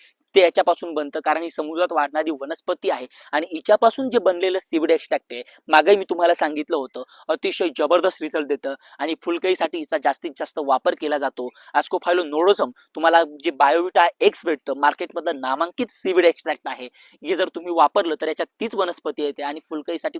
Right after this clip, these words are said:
खूप जबरदस्त त्याचा रिझल्ट आहे. त्याच्यानंतर Valagro Agroचं जे एमसी सेट येतं,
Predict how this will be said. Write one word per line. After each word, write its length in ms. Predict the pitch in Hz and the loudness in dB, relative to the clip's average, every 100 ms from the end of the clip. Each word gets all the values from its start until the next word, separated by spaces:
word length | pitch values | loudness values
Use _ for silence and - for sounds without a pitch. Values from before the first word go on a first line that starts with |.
| _ | _
खूप 220 | 156 135 | -12 -6
जबरदस्त 440 | 143 147 143 - 147 | -4 -4 -6 -8 -10
त्याचा 220 | 147 139 | -8 -8
रिझल्ट 420 | 131 175 175 - | -6 -2 -2 -2
आहे. 120 | 131 - - _ | -8 -10 -20 _
त्याच्यानंतर 460 | 151 160 156 160 170 | -6 -4 -6 0 2
Valagro 440 | 156 160 160 165 147 | 4 2 4 2 2
Agroचं 320 | 147 - 151 | -2 -12 -6
जे 120 | 160 | -6
एमसी 240 | 156 - 160 | -6 -10 -14
सेट 320 | - 190 196 | -2 0 2
येतं, 260 | 170 143 | -2 -4